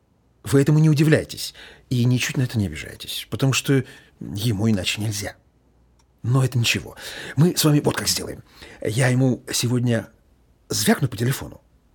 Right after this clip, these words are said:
если он в городе, и скажу ему, что вы хотите его видеть. Так? А вы, э, того, м, э, мне вот вы сказали про отца-то, а больше здесь никому не говорите пока что.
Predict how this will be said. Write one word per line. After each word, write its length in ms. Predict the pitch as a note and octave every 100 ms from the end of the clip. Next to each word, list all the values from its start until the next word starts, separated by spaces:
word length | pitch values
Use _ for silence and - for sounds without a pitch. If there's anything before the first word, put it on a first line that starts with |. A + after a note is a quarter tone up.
| _ _
если 260 | A#2+ G2+ -
он 80 | D3+
в 60 |
городе, 360 | G3+ A2+ - - _ _ _ _ _ - - _ _
и 60 | C3+
скажу 300 | - B2+ D3+
ему, 180 | A3
что 200 | C4 -
вы 80 | G3
хотите 320 | G#3 G3+ G#3
его 120 | D#3+ D3+
видеть. 360 | A#2+ A#2+ - _ _ _ -
Так? 220 | A3 - _ _ _ _ _
А 440 | A#2 G#2 F#2 D2+
вы, 880 | C2+ C#2+ F2 C#3 G#3 G#2 C2 C#2 G#2
э, 380 | D#2+ B1+ B1 A1+ -
того, 360 | - - C3+ - _ _ _ _
м, 640 | - - - C2 E2 E2+ F2
э, 240 | F2 E2 D#2 - _ _ _ _ _ _ _
мне 360 | - B2+ C3 B2+
вот 140 | B2+
вы 180 | C#3 C#3
сказали 360 | - A#2+ B2+ A#2
про 260 | A#2 A2+
отца-то, 480 | A#2 - - E2 C2+ - - _ _ _ _ _ _
а 240 | - C#2+
больше 360 | D2+ F2+ E2 A#2
здесь 280 | A2+ G#2 A2+
никому 340 | A#2 B2+ A#2+
не 100 | G#2+
говорите 460 | A#2 A#2+ C#3+ G2 -
пока 280 | C3+ - -
что. 260 | - D2+